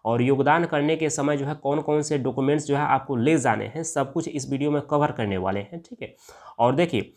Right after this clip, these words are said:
सबसे पहले यहाँ पर आप लोग को हम बता देते हैं डीवी क्या होता है, क्योंकि बहुत सारे कैंडिडेट्स नहीं जानते हैं। जो भी हमारे चैनल से जुड़े हुए हैं वे सब जानते होंगे,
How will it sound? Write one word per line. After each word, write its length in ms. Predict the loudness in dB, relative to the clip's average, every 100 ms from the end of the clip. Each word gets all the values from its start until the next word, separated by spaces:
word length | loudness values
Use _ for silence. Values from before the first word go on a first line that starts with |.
| _ -6
सबसे 300 | -6 -4 0
पहले 240 | 2 2
यहाँ 220 | 2 0
पर 140 | 2 2
आप 160 | 2
लोग 120 | -2
को 80 | -2
हम 120 | -2
बता 280 | 0 4 4
देते 280 | 4 0 -2
हैं 260 | -2 -4 0
डीवी 280 | 2 2 2
क्या 180 | 4 2
होता 260 | 2 -2
है, 100 | -4
क्योंकि 220 | -4 -2 -2
बहुत 300 | 0 -2 -2
सारे 140 | -2
कैंडिडेट्स 420 | 0 -2 -2 -2 0
नहीं 340 | 0 2 2
जानते 460 | 4 4 2 -2 -4
हैं। 160 | -4 -10 _ -10
जो 160 | -2 0
भी 100 | 0
हमारे 340 | 0 -2 -2 -2
चैनल 300 | -2 -2 -2
से 160 | -2
जुड़े 240 | 0 2 2
हुए 220 | 2 -2
हैं 80 | -2
वे 200 | -2 -2
सब 260 | 0 -2 2
जानते 300 | 2 4 2
होंगे, 320 | 0 -2